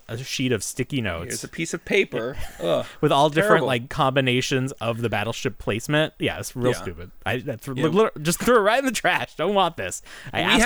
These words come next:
Speaker 2: haven't run out
Speaker 1: nothing.
Speaker 2: of those yet up here. We went to a downtown
Speaker 1: Mm.
Speaker 2: trick or treat, so prior to going to it, we went to the McDonald's. My son wanted Pokemon cards.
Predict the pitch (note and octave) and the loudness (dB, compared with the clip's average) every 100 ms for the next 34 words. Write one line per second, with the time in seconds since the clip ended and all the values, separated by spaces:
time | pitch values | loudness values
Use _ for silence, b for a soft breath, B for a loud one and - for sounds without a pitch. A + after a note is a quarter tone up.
0 | A#3+ A#3 F#3+ G3+ G3 G3+ G3 G3 D#3 C#3+ | 4 6 6 6 6 4 4 4 2 0
1 | D3 D3 - D3 D3 - - F#3 E3 D#3 | 2 2 2 0 -2 -4 -6 2 6 6
2 | D#3 E3+ D3 D3+ E3 D#3 E3 D3 C3 C#3 | 4 2 -4 0 0 0 2 2 4 4
3 | D3+ D3 D#3+ D#3+ E3 D#3 D#3 - D#3+ D#3 | 4 2 0 0 0 -2 -4 -4 -2 -2
4 | D#3 - - B2 - D3 B2+ B2+ B2+ - | -4 -8 -2 -2 0 2 4 4 0 0
5 | B2+ B2 - - _ - _ - - C3 | 0 0 -2 -10 _ -20 _ -20 -4 -2
6 | C3+ C3+ - C#3 B2+ - B2+ B2 C3 B2+ | -2 -4 -6 -4 -4 -4 -6 -6 -6 -6
7 | B2+ B2+ C3 B2+ B2 - - B B - | -2 -2 0 -4 -6 -12 -16 B B -2
8 | B2 G3 F3+ E3+ C#3+ B2 E3+ E3+ E3 D3+ | 2 4 4 4 2 4 2 2 2 2
9 | D#3 - C#3+ C#3+ C#3+ | 0 -2 2 4 2